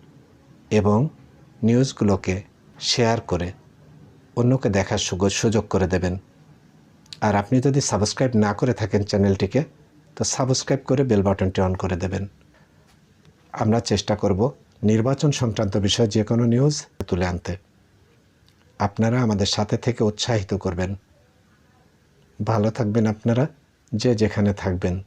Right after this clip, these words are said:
আমি মির্জা তারিকুল ইসলাম থাকবো আপনাদের সাথে।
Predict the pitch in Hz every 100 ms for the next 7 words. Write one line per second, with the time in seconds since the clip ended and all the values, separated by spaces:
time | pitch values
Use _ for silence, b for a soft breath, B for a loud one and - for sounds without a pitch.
0 | _ _ _ _ _ _ _ _ _ _
1 | _ _ _ _ _ - 104 110 120 117
2 | 101 104 107 98 104 - - 131 165 _
3 | _ _ _ _ - - 110 95 107 101
4 | 107 101 101 - 101 131